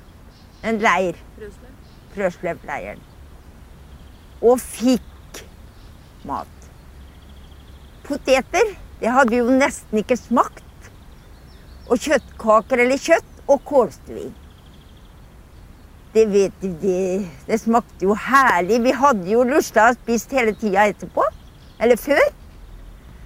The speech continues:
Speaker 1: Men, eh, for de sa jo det, sjåførene til oss, de var redd for at vi skulle forspise oss når vi fikk så mye mat, da vet du, i disse pakkene. Men vi var, jeg tror vi var mer opptatt med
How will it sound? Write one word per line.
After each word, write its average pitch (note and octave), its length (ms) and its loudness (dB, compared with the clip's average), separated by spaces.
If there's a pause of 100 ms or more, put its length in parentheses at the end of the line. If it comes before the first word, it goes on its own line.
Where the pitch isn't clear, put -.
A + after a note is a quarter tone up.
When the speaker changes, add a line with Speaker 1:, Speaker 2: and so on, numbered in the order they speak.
(300)
Speaker 1:
Men, D4+ 360 -2
eh, D#4 160 2
for D4 120 -4
de C#4 120 2
sa C4 180 2 (100)
jo F#4 160 2
det, D4 120 4 (120)
sjåførene B3 680 0
til A#3 160 0
oss, F#3+ 120 -4
de A#3 120 -4
var A3 160 0
redd F#3 200 -4
for A3 140 0
at A3+ 140 -2
vi B3 100 -4
skulle D#4 420 -8
forspise C4 540 -4
oss C4+ 160 -6
når A#3 160 -2
vi A#3+ 80 2 (140)
fikk G3 120 -6
så G3 200 -6
mye F#3 240 -4
mat, F#3 280 -6
da D3 140 -6
vet D#3 220 -8
du, E3+ 80 -6
i E3+ 180 -4
disse D#3+ 300 -10
pakkene. G3+ 420 -10
Men G3 300 -6 (420)
vi A#3 140 2
var, - 180 2
jeg A#3+ 180 0
tror C4 220 -2
vi D#4 100 -2 (120)
var C4+ 160 2
mer A#3+ 260 0
opptatt G3+ 580 -4
med G#3 380 -4